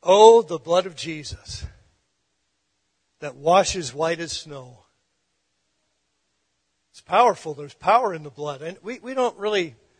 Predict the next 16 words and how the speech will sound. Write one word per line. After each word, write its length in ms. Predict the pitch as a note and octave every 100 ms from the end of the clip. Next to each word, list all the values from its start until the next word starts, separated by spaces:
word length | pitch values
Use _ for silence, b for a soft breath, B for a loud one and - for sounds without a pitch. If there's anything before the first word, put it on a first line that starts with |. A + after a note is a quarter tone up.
| _ _ _ _ _ _
you 100 | G3
know, 100 | B3+
it's 140 | -
not 180 | B3 -
fashionable 600 | F#3 F3 F3 F3+ D3 D#3
to 100 | D3
talk 260 | - D#3+ C#3+
about 240 | C#3+ D3
the 60 | A2+
blood 200 | D3 C#3+
of 80 | C3
Jesus 580 | D3 D3+ A#2 B2 - _ _
these 220 | D#3 A#2+
days, 440 | C#3+ C3+ B2 A#2+ _ _ _ _
is 220 | D#3+ D#3+
it? 120 | A#2+